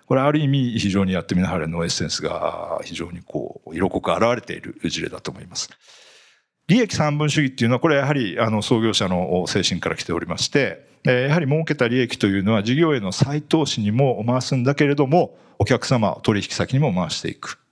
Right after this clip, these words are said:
そして社会のためにも返していくということで、えー、それが利益三分主義ということです。で、ここは非常にやはりあの、海外の社員からもですね、非常にポジティブに受け止められています。はい。で、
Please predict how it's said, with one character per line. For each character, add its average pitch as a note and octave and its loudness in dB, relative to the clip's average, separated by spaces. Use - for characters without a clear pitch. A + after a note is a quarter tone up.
そ - 0
し - 2
て F3 4
社 D3 0
会 C3+ 0
の G#2 -2
た A#2+ 0
め C#3 0
に D#3+ 0
も - -4
返 E2+ 0
し - -6
て - -6
い - -8
く - -20
と - -10
い - -10
う - -12
こ D#2+ -4
と F2+ -4
で、 A#2+ 0
え G#2+ 2
ー、 F#2 0
そ A#2+ 0
れ A2 2
が A2+ 2
利 F2 -4
益 E2 -6
三 E2 -4
分 - -8
主 - -4
義 - -10
と - -10
い - -8
う - -12
こ - -18
と - -16
で - -16
す。 - -10
で、 D3+ 2
こ F3 2
こ F#3+ 2
は G3 2
非 F#3+ 2
常 F#3+ 2
に F#3 2
や E3+ 2
は F#3 4
り D#3+ 2
あ C3 0
の、 B2+ -2
海 F#3+ 2
外 E3 2
の G#2+ -2
社 C#3+ 2
員 A2+ -2
か G2 0
ら E2+ -2
も F2 -10
で F2 -14
す A#2 0
ね、 G2+ 4
非 G2 -2
常 G2+ 0
に G2+ -2
ポ C#3 2
ジ - -8
テ F#2 -4
ィ - -4
ブ E2+ -4
に E2 -2
受 E2+ -2
け - -4
止 - 0
め E2+ -4
ら E2 -6
れ E2 -10
て - -12
い E2 -16
ま E2+ -18
す。 - -6
は F3+ -2
い。 - -10
で、 G3+ 4